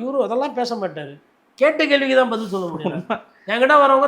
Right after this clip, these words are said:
Speaker 1: தாவேகாவோட அரசியல் எப்படி இதுன்னு கேக்குறாங்க, ரொம்ப
Speaker 2: பதில்
Speaker 1: மோசமா இருக்குது,
Speaker 2: சொல்றீங்க.
Speaker 1: மட்டமா இருக்குது, பறகுது, டான்ஸ் ஆடுது, விசில் அடிக்குதுன்னு சொல்றேன் நான்.
Speaker 2: Actually, திமுக எம் எல் ஏ ஒருத்தர் வந்து அந்த கல்குவாரி மேட்டர்ல கூட வந்து பேசுனதை பத்தி நீங்க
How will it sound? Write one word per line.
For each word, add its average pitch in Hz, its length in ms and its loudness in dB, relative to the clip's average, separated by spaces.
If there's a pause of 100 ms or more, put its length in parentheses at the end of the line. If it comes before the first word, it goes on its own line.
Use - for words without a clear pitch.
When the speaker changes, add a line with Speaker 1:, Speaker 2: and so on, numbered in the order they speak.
Speaker 1:
தாவேகாவோட 262 540 6
அரசியல் 240 300 0
எப்படி 233 180 -2
இதுன்னு 240 220 -4
கேக்குறாங்க, 226 320 0 (100)
ரொம்ப 262 160 0
Speaker 2:
பதில் 254 300 6
Speaker 1:
மோசமா 262 40 6
இருக்குது, 196 180 6
Speaker 2:
சொல்றீங்க. 123 320 2 (120)
Speaker 1:
மட்டமா 294 320 2
இருக்குது, 254 240 2 (120)
பறகுது, 269 360 4 (140)
டான்ஸ் 262 280 4
ஆடுது, 254 220 0
விசில் 262 280 -2
அடிக்குதுன்னு 240 340 -8
சொல்றேன் 190 220 -6
நான். 156 120 0
Speaker 2:
Actually, 233 280 0 (240)
திமுக 240 360 0 (180)
எம் 196 140 -2
எல் 190 120 4
ஏ 190 100 8
ஒருத்தர் 165 260 0
வந்து 180 140 -2
அந்த 180 120 -2
கல்குவாரி 190 520 4
மேட்டர்ல 160 300 -2
கூட 175 180 0
வந்து 170 220 -2
பேசுனதை 165 380 -2
பத்தி 185 180 -6
நீங்க 156 140 -6